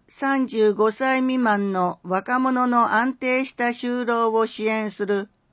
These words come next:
若年者向けの奨学金返還支援補助金を創設しました。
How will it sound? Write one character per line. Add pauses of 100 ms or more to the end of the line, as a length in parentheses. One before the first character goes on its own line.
(140)
若
年
者
向
け
の (160)
奨
学
金
返
還
支
援
補
助
金
を
創
設
し
ま
し
た。